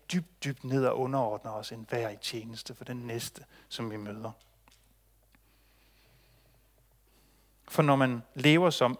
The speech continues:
umyndig og kastes rundt efter alle de stemmer, der taler til en,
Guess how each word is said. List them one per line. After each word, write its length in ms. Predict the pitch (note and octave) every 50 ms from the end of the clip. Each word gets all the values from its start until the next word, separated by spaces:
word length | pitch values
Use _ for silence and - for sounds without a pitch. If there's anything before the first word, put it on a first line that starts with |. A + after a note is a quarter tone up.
| -
umyndig 500 | F#3+ F#3+ G3 F#3 D3+ C3+ B2+ A#2 - A#2+
og 80 | - -
kastes 520 | - - - G3 F3+ - - D3 - -
rundt 180 | - E3+ D#3+ C#3
efter 180 | C#3 C3+ - C#3
alle 140 | C#3+ D3+
de 80 | D3 D3
stemmer, 280 | - - D#3+ D#3 E3 D#3+
der 80 | D#3
taler 300 | C#3+ - D#3 D3+ C#3 C3
til 160 | C3 - C3+
en, 80 | B2+